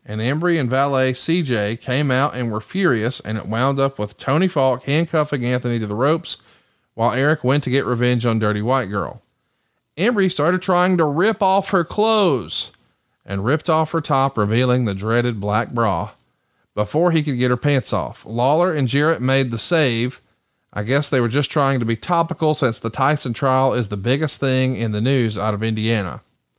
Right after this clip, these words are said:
Uh, they announced that the return of Austin Idol, which should pick up a gate. So we'll just, we'll pause for right there. What do you remember about this angle?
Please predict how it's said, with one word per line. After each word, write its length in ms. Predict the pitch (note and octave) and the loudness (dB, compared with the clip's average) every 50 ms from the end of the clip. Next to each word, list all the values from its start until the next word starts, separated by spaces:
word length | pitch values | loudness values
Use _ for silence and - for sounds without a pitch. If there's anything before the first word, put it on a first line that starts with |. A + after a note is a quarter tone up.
| _ _ _ _ _ _ _ _ _ _ _ _ _ _ _ _ | _ _ _ _ _ _ _ _ _ _ _ _ _ _ _ _
Uh, 200 | - G#2 G2 - | -4 -4 -4 -2
they 200 | - G#2+ A#2+ A#2+ | -2 0 2 2
announced 640 | A2+ A2 A2+ B2 C#3+ D3+ D3 C3+ - - - - A#2 | 2 2 2 2 2 0 0 -2 -4 -6 -6 -4 -2
that 180 | A#2 A#2 F2+ | -2 0 0
the 100 | F#2 A#2 | 0 -2
return 360 | A2+ G#2+ A2 - D#3 E3+ F3+ E3 | -2 -2 -2 0 0 2 2 2
of 100 | C3+ B2 | 2 2
Austin 320 | C3+ D3 C#3+ - - B2 | 2 2 0 0 -2 0
Idol, 400 | B2 C#3+ D#3 B2+ G2+ F2+ A2 A#2+ _ _ _ _ | 0 2 2 2 0 -2 -4 -6 _ _ _ _
which 160 | - A2 G#2 G2+ | -10 -10 -8 -4
should 240 | - - D#3 D3+ | -2 -2 -2 -2
pick 180 | - - D#3 D3 | 0 0 0 2
up 180 | E3 D3 C#3 - | 0 0 0 -2
a 40 | |
gate. 420 | A#2+ A2+ A#2+ B2 B2+ B2 - - - _ _ _ _ _ | 0 0 2 2 2 0 -2 -6 -14 _ _ _ _ _
So 140 | - - C#3+ | -6 -2 0
we'll 120 | D#3+ F3+ F3+ | 0 2 2
just, 260 | F3 D#3 - - - | 0 -2 -4 -4 -4
we'll 180 | D3 D3 C#3 - _ - - - - | -4 -4 -4 -6 _ -20 -20 -6 -2
pause 260 | D3+ C3+ B2 A#2+ - | 0 2 2 2 0
for 100 | - G#2 | 0 0
right 220 | G2+ G2+ G2+ G2+ | 2 2 0 0
there. 280 | - F#2 E2 D2 F2+ - _ _ _ _ _ _ _ _ _ _ _ _ _ _ _ _ _ | -4 -6 -6 -6 -8 -10 _ _ _ _ _ _ _ _ _ _ _ _ _ _ _ _ _
What 160 | - F3+ B3+ | -4 0 2
do 60 | A#3 | 2
you 60 | F#3+ D3+ | 4 4
remember 240 | C3 A#2+ G#2+ G#2+ G#2 | 4 2 2 2 2
about 220 | G#2 G2+ G2+ - | 2 2 2 0
this 200 | - G#2 G2 - | -2 -4 -4 -2
angle? 440 | G#2 G2 G2 F#2+ F#2 F#2+ F#2 G2 - | -4 -4 -4 -4 -6 -6 -6 -8 -8